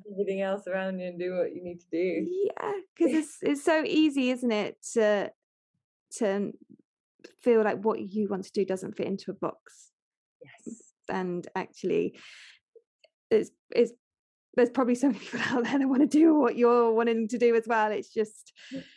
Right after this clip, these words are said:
Speaker 2: you haven't seen it yet. So, yeah. And, you know, it's awesome seeing what you, you're doing, um, you know, getting out there and obviously inspiring so many other women as well to, to do that too. So, yeah,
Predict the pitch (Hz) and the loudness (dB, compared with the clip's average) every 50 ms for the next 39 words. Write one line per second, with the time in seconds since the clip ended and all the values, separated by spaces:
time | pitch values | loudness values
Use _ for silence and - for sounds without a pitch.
0 | _ _ _ _ _ _ _ _ _ - 240 220 226 214 - - - 226 214 202 | _ _ _ _ _ _ _ _ _ -4 -4 -2 -2 -2 -4 0 2 4 4 4
1 | 185 - 160 170 165 151 - - - - - 185 185 185 180 170 - - _ _ | 2 0 -2 -4 -4 -6 -8 -10 -8 -2 0 0 0 0 -2 -4 -8 -12 _ _
2 | _ - 208 233 214 185 190 190 - - 220 220 214 214 202 - 208 214 202 190 | _ -2 0 2 2 0 0 -6 -6 -4 -2 -2 -2 -4 -6 -2 -2 -2 0 0
3 | 185 185 - - - - - 220 208 214 - - - - _ - - 320 330 339 | -2 -4 -8 -10 -10 -2 -2 -2 -2 -2 -10 -20 -20 -14 _ 0 2 4 4 4
4 | 339 - 262 233 214 208 208 202 - - - 233 220 214 208 214 170 123 240 254 | 2 2 0 0 0 0 -2 -6 -8 -8 -4 -2 -2 0 0 -2 -2 0 0 2
5 | 269 269 269 262 202 226 254 254 254 247 247 233 233 233 226 226 226 220 220 214 | 2 2 2 0 0 0 2 2 2 2 0 0 0 2 0 0 -2 -2 -4 -6
6 | - - 202 190 185 185 180 180 180 175 175 175 _ _ _ _ _ _ _ _ | -6 -8 -6 -6 -4 -6 -6 -6 -6 -8 -10 -12 _ _ _ _ _ _ _ _
7 | _ _ - - 240 202 196 185 185 190 - - - - _ _ - 240 220 220 | _ _ -4 -2 -2 0 0 -2 -2 -4 -4 -6 -10 -18 _ _ -2 0 0 0
8 | 220 214 214 214 - - 214 202 196 196 190 - - 180 190 196 190 - - - | 0 0 -2 -2 -4 -2 -2 -2 -2 -2 -4 -4 -6 -6 -8 -8 -10 -10 -10 -10
9 | 208 208 - - 208 202 208 - 254 240 233 233 220 214 - - - - - 233 | -10 -8 -4 -2 -2 -2 -2 -2 0 0 2 2 0 -2 -4 -8 -10 -4 0 2
10 | 226 220 208 214 208 208 208 - - 220 202 196 202 208 202 196 190 - - - | 2 4 2 2 0 0 -2 -2 -4 -6 -6 -2 -2 0 0 0 -2 -4 -6 -6
11 | 208 196 190 185 185 185 - - - 214 190 185 175 - - - - - 214 185 | -4 -2 -2 -2 -2 -4 -8 -6 -2 0 2 2 2 -2 -4 -12 -10 -4 0 0
12 | 185 180 - - - - 220 190 185 190 - - 196 196 190 - - - - - | 0 0 0 -4 -6 -2 0 0 0 0 0 -2 -4 -4 -4 -6 -12 -20 -20 -20
13 | - - - _ - - 220 190 214 | -20 -20 -20 _ -2 -2 -2 -2 -2